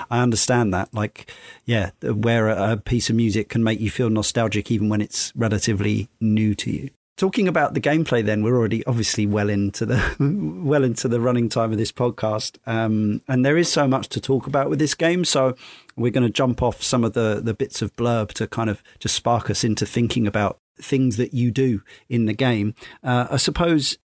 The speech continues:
y-, the, the overall thing is, ha-, is, is your player approach is, is gonna affect your experience. One of the first things I asked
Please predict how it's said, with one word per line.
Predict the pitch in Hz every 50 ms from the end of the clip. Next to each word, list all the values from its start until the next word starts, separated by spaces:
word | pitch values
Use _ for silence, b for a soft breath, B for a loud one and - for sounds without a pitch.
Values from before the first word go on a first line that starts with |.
| _ -
y-, | 165 165 165
the, | 147 139 160 151 120 -
the | - - - 240 196 165 - -
overall | 175 175 175 143 151 156 156 160 156 151 151 143 143 135 - _ _ -
thing | - - - - 139 139 143 151 156 - -
is, | 143 131 127 127 123 113 101 - - - _ _
ha-, | - - - - 123 123 -
is, | 156 135 113 113 117 - -
is | 156 127 117 117
your | 139 131 120
player | - - - 131 135 139 143 139
approach | 127 127 - - 143 147 - - -
is, | 131 - -
is | - 143 117
gonna | - - 131 120 120
affect | 117 - - - 143 131 - - - - - -
your | - 123 120 117 117 113 113 -
experience. | 113 - - - - 135 139 151 160 175 170 - - - - - - _ -
One | - 127
of | 123 113
the |
first | 104 - 139 131 120 - -
things | 131 123 120 113 104 -
I | - 123 120
asked | 120 117 113 110 - - - - -